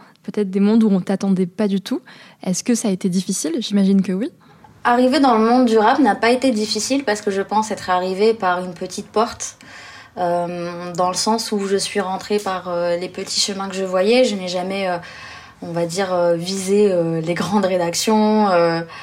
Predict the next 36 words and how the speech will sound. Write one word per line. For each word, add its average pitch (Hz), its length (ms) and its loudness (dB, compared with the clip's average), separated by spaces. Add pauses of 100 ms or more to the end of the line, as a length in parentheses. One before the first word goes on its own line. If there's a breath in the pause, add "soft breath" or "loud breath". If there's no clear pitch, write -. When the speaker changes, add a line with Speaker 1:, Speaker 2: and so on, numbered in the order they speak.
(160 loud breath)
Speaker 2:
j'ai 196 140 -2
jamais 190 320 0
visé, 190 420 0
euh, 175 80 6
les 170 120 2
grands 185 280 0
postes, 208 460 2
euh, 165 300 0 (340 loud breath)
en 190 100 -2
maison 185 320 -2
de 190 40 -4
disques, 202 320 -4
et 180 100 -4
cetera. 190 540 2 (420 loud breath)
Euh, 180 320 2
j'y 185 180 -2
suis 302 180 0
rentrée 277 480 4
par, 226 320 2
euh, 196 400 2 (140)
une 220 160 0
voie 254 160 4
humaine, 240 380 2 (120)
<laughs> - 120 -10
je - 200 -4
peux 233 140 4
dire 208 220 0
ça 202 160 -4
comme 185 220 -4
ça. 196 280 2
J'ai 202 100 -4
rencontré 196 480 -4
des 208 140 4
gens 202 160 0
en 202 100 4
concert, 202 480 0